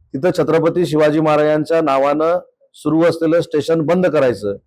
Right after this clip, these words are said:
ही दुटप्पी भूमिका नुसती महाराष्ट्राच्या जनतेसमोर आली नाही काँग्रेसची, तर पूर्ण देशासमोर आली. आणि अशा काँग्रेसबरोबर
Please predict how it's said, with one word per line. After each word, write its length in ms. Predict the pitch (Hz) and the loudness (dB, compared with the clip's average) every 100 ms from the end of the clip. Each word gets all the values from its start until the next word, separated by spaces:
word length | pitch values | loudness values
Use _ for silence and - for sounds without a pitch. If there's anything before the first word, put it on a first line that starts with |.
| _ _ _ - | _ _ _ -4
ही 60 | |
दुटप्पी 480 | 156 151 - 190 190 | -2 0 -2 0 2
भूमिका 480 | 156 151 143 117 101 - _ _ _ _ _ _ - | 2 0 0 0 0 -4 _ _ _ _ _ _ -4
नुसती 300 | 135 - 196 | -4 0 0
महाराष्ट्राच्या 580 | 180 170 170 180 165 165 | 2 2 2 0 0 0
जनतेसमोर 520 | 160 156 147 160 160 | 0 -2 -2 0 0
आली 180 | 147 147 | 0 0
नाही 140 | 139 | -2
काँग्रेसची, 600 | 127 123 127 - 104 92 _ _ _ _ _ | -2 -2 -4 -6 -14 -20 _ _ _ _ _
तर 60 | 147 | -10
पूर्ण 500 | - 165 165 202 202 196 _ | -2 0 2 2 0 -6 _
देशासमोर 580 | 143 147 196 190 180 165 | -4 -2 0 0 0 0
आली. 260 | 131 113 113 - _ - - | 0 0 -4 -10 _ -20 -6
आणि 160 | 139 165 - | -2 -2 -2
अशा 360 | 131 - 196 | -6 0 0
काँग्रेसबरोबर 840 | 202 180 160 165 143 143 135 117 | 2 0 2 0 0 -2 0 0